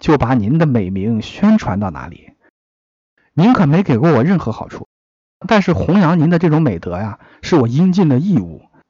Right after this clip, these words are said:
哪怕没有钱，没有任何好处，我都要坚持的把这件事做下去。”季布被曹秋生这番话说得感动极了，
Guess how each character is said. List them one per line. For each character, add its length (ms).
哪 240
怕 180
没 140
有 140
钱， 360
没 160
有 120
任 200
何 120
好 220
处， 240
我 160
都 120
要 120
坚 280
持 140
的 100
把 140
这 100
件 200
事 180
做 240
下 140
去。” 180
季 220
布 240
被 160
曹 240
秋 160
生 180
这 180
番 200
话 180
说 220
得 100
感 260
动 160
极 220
了， 480